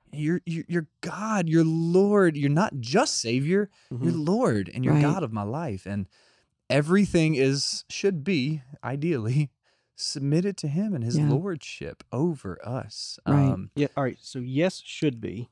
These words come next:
Speaker 1: Should
Speaker 2: And
Speaker 1: be.
Speaker 2: what we're gonna do here is we're gonna run, we're gonna run these two que-, these next two questions together.
Speaker 3: Yeah.
Speaker 1: Yeah.
Speaker 2: So really is, what, what does Christ have authority over in your life? And
Speaker 3: Right.
Speaker 2: then what are some of the difficult things to give Christ authority
Speaker 1: Mm.
Speaker 2: over in your life? As if you have that ability.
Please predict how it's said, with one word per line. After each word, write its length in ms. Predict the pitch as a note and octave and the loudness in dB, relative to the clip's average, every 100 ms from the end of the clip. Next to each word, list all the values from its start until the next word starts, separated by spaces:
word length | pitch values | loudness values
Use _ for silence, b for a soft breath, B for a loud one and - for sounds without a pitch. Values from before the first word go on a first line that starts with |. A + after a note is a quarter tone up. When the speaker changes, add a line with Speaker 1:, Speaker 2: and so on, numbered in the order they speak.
| - | -4
Speaker 1:
Should 180 | - | 4
Speaker 2:
And 120 | C3+ B2 | 4 4
Speaker 1:
be. 80 | A#2 | 6
Speaker 2:
what 160 | F3+ | 8
we're 100 | G#3 | 8
gonna 140 | G#3 E3+ | 8 8
do 100 | E3 | 6
here 120 | D3 | 6
is 100 | C#3 | 4
we're 60 | |
gonna 100 | D3+ | 4
run, 300 | C3+ C3+ B2 - | 6 6 4 2
we're 100 | D3 | 2
gonna 120 | C3+ | 2
run 200 | B2+ A#2 | 4 4
these 200 | A#2+ A#2 - | 2 0 -6
two 220 | - C3 | 0 0
que-, 220 | - A2+ | 0 -2
these 180 | A2 A#2 | -2 -2
next 160 | B2 - | -2 -2
two 80 | A#2 | -2
questions 320 | A2+ G#2 - | -2 -2 -8
together. 560 | G2+ G2+ G#2+ G2 F2+ - | -8 -2 0 0 -2 0
Speaker 3:
Yeah. 220 | E3 D3 | 2 2
Speaker 1:
Yeah. 40 | - | 0
Speaker 2:
So 80 | - | 2
really 300 | C3+ D3 B2+ | 4 6 6
is, 220 | A#2 A2 | 4 2
what, 240 | A2+ C#3+ - | 0 0 2
what 300 | C#3 C3+ B2 | 4 2 4
does 600 | C3+ C#3+ C#3 - - - _ | 4 6 4 -2 -10 -18 _
Christ 320 | - B2 A#2 - | 0 2 2 2
have 120 | G#2+ | -2
authority 580 | G#2 - B2 A#2+ A#2 A2 | -2 -2 2 4 6 6
over 320 | A2+ A2 G2+ | 4 4 0
in 180 | G#2+ G#2+ | 2 2
your 100 | G2+ | 2
life? 420 | F#2+ E2 A#2+ - | -2 -2 -6 -2
And 80 | - | 2
Speaker 3:
Right. 60 | B2+ | 4
Speaker 2:
then 220 | C#3 C3 - _ _ _ _ _ _ - | 6 4 2 _ _ _ _ _ _ 0
what 180 | D#3+ | 2
are 80 | D3 | 2
some 240 | C3+ C3+ C3 | 2 0 0
of 140 | A#2+ | 0
the 80 | A#2+ | -2
difficult 440 | B2 - - A#2+ | -2 -4 -6 -8
things 280 | - A2+ A2 | -4 -2 -2
to 100 | - | -4
give 300 | A#2 E3 - | 0 0 -2
Christ 340 | - A2 A2 | -4 -2 -4
authority 400 | A2 - G#2 G#2 G2 | -8 -4 0 2 2
Speaker 1:
Mm. 20 | |
Speaker 2:
over 260 | A2 G#2+ G2 | 0 -4 -4
in 140 | G#2+ | -4
your 100 | G#2+ | -4
life? 320 | G2+ G2 C3 | -4 -4 -2
As 220 | - C3+ C3 | 0 2 2
if 140 | C#3 | 0
you 80 | A#2+ | 0
have 260 | A2+ A2 | 0 0
that 140 | A2+ G#2+ | 0 -2
ability. 480 | G#2+ C#3+ A2+ A#2 | 0 0 0 -4